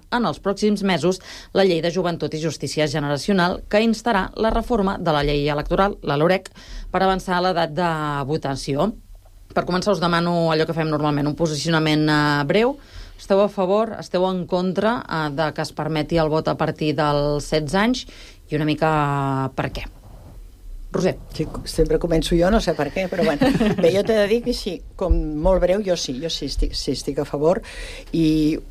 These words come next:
Speaker 2: jo estic per diversos motius. Primera, perquè penso que els joves són una part molt important de la nostra societat, penso que poden treballar,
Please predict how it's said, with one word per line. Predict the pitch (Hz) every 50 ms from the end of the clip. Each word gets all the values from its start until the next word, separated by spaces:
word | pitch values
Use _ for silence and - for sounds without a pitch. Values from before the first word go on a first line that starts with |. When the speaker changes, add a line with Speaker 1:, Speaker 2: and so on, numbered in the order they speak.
| - -
Speaker 2:
jo | 139 165 190
estic | 180 - - 233 220
per | - 220 208
diversos | 202 190 190 185 170 180
motius. | 170 170 170 175 226 214 196 185 - -
Primera, | - - 135 151 151 165 185 180
perquè | 180 175 165 - 175 165 165 156 147
penso | - 160 147 143 - - 185 175 175 -
que | - 170 160 160 160 160 165 -
els | - 156 160
joves | - 175 165 165 160
són | - 180 165
una | 160 160 143
part | - 160 151 151
molt | 160 185 190 196
important | 180 - 175 170 - 175 165
de | 160 156
la | 156 156 151
nostra | 143 139 - 156 139
societat, | - 147 139 - 156 151 143 165 180 214 240 233 - - - - - - - - -
penso | 175 165 170 - 160 147
que | 170 143
poden | 143 143 135 139 135 135
treballar, | - 131 123 123 120 127 151 185 214 240 262 247